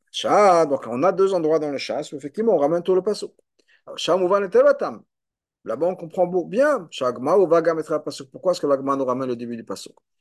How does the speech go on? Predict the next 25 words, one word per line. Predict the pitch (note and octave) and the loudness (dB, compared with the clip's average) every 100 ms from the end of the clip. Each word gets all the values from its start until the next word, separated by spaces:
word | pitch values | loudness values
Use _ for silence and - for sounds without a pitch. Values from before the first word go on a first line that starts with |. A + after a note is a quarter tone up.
| _ - | _ 0
Shah | F3+ F3 | 4 4
Siba, | - D#3+ C#3 D#3+ G#3+ | 4 0 2 2 2
l'écart, | G3+ - F3 - | 0 -2 -4 -4
parce | D3 | -8
que | - | -2
la | D#3 | 0
raison, | C#3+ C#3 F3 E3 | 2 2 -2 -4
chez | B2+ | -6
Ede | C3 E3 | -8 -6
Mashkol | E3 C#3+ - F3 | -4 -4 -2 -2
Beth | D3 C#3 | -2 -4
Midrash, | C#3 B2 G2 A2 - - _ _ | -6 -6 -8 -8 -12 -16 _ _
parce | C#3 - | -6 0
que | |
la | D#3 D3 | 4 4
raison | D3 F3+ | 2 -2
pour | F3+ | -4
laquelle, | D3 C#3 D#3 D3+ A2+ - _ _ _ | -8 0 2 4 2 -6 _ _ _
quand | - D3+ | -4 0
on | |
va | C#3+ | 0
l'amener | C3+ D3 D#3+ | 0 0 -2
au | |
Beth | D3 C#3 | -2 -4
Midrash, | C3 B2+ C3+ A#2+ - - | -6 -4 -4 -4 -8 -18